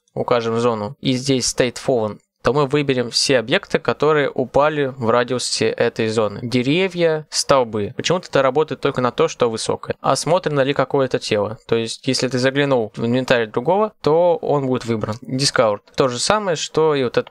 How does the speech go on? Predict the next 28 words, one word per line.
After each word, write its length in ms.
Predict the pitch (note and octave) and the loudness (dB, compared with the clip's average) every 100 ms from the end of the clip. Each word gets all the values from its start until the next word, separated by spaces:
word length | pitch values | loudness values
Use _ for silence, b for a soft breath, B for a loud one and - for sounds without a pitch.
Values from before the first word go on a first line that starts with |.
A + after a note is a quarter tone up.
| - | -2
позиция, 400 | A2 G#2+ - - | -2 -4 -6 -2
только 300 | E3 E3 A2+ | -2 0 0
здесь, 360 | C3 C#3+ - - _ - - - | 0 -2 -4 -12 _ -20 -4 -2
только 220 | F#3 C3+ | 0 0
здесь 220 | C#3+ C3+ | 0 0
немного 300 | C#3 C#3+ C3+ | 0 0 2
больше 380 | B2+ C3 B2+ A#2+ | 0 0 0 0
возможностей. 760 | A2 A2 G#2 G#2 - - B2 - | 0 0 -2 -4 -6 -8 -12 -4
In 140 | D3 D3 | -2 0
squad. 300 | - C3+ A#2+ | 2 0 0
Находится 480 | A#2+ - E3 D3 C3+ | -2 0 0 0 0
ли 280 | C3 A#2+ - _ | 0 0 -6 _
юнит 380 | C3 D3 C3+ B2 | -2 0 2 0
в 60 | |
отряде? 420 | A#2+ - - - - | -2 -2 -4 -6 -4
Командир 400 | - C3+ F#3 D3+ | 0 2 2 0
является 460 | A#2 B2 B2+ - - | 0 2 2 2 -6
ли 60 | |
командиром? 520 | - G#2+ G2+ E2+ - - | -2 -2 -2 -6 -10 -4
Соответственно, 460 | - D#3+ E3 C#3 | 0 0 0 0
мы 80 | D3 | 2
можем 220 | D#3 C#3 | 2 2
здесь 260 | C3 C3+ - | 0 0 -2
выбирать 460 | A2+ B2+ A#2+ - - | 0 2 2 -2 -6
много 480 | B2+ C3+ A#2+ G#2 - | 0 2 2 -2 0
позиций 520 | B2 A2 A2+ - G3 | 0 0 -2 -2 -2
и 280 | G3+ F#3+ A3+ | -4 -6 -2
отсортировать 720 | C#3 - A#2+ D#3 F3+ E3+ - | 0 0 0 2 2 0 -6